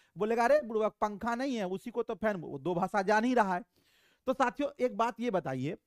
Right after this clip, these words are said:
कि भारत में अधिकांश कक्षाएं, चूंकि भारत एक देश जो है वो बहुभाषिक देश है, यहाँ पर सोलह हजार से ज्यादा भाषाएं बोली जाती है,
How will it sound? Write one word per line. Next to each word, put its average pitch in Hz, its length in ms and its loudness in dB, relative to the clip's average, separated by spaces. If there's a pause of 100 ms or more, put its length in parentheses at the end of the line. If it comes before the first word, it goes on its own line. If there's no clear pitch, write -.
(400)
कि 254 80 -2
भारत 208 520 2
में 277 140 -2
अधिकांश 240 760 0
कक्षाएं, 175 500 -4
चूंकि 226 380 -8
भारत 190 480 0
एक 196 180 -4
देश 220 200 0
जो 190 160 -4
है 226 60 2
वो 233 160 -4
बहुभाषिक 185 720 -4
देश 190 220 -2
है, 226 100 -4
यहाँ 180 220 -6
पर 220 180 -6 (600)
सोलह 247 420 4
हजार 208 460 4
से 247 160 -4
ज्यादा 214 300 4
भाषाएं 185 400 -2
बोली 180 260 0
जाती 139 320 -2
है, 110 140 -8